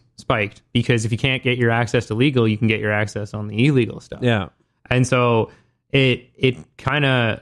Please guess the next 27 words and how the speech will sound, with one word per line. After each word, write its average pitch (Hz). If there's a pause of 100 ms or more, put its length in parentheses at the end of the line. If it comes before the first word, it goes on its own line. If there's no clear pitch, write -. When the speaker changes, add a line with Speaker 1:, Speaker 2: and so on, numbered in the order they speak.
Speaker 1:
but 131
the 139
only 143
reason 135
that 120
illegal 127
stuff 110
existed 110
was 110
because 117
that 113
demand 110
was 107
ramped 110
up 117
by 110
the 107
pharma-, 104
pharmaceutical 113
companies, -
Speaker 2:
It's 110
Speaker 1:
right? 110
Speaker 2:
true. 156 (160)
Yeah. 139
Speaker 1:
So, 117
like, 113
because 127